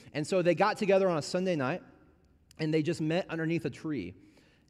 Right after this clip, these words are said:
And, and they said, he said they just prayed. And here's, I, I quoted him.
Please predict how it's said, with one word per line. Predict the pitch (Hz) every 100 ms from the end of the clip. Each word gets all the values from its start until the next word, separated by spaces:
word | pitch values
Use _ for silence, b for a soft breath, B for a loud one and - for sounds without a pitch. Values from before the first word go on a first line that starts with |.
| -
And, | 147 143
and | 147 147
they | 151
said, | 170
he | 156
said | 165 185
they | 170
just | 156 - -
prayed. | - 165 143
And | 160
here's, | 160 226 233 233 104
I, | 143 151
I |
quoted | 160 - 214 175 135
him. | 127 127